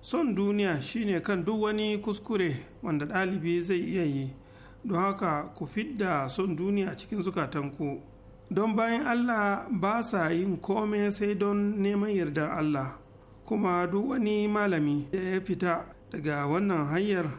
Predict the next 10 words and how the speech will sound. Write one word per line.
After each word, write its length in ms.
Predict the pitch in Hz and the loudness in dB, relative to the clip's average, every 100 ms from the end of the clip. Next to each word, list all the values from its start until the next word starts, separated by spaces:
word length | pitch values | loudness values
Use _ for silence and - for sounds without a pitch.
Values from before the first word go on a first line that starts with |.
| - - | -12 -8
za 260 | 175 220 214 | 0 2 2
ka 60 | |
ga 100 | 180 180 | 0 0
cewa 320 | 220 170 156 | 0 0 0
son 200 | 240 233 | 0 0
Allah 280 | 208 190 165 | 0 2 2
bai 120 | 151 | -2
shiga 200 | - 196 | -2 0
zuciyarsa 600 | 214 233 208 175 165 170 | 0 0 0 0 0 -2
ba, 280 | 147 139 - | 0 -2 -4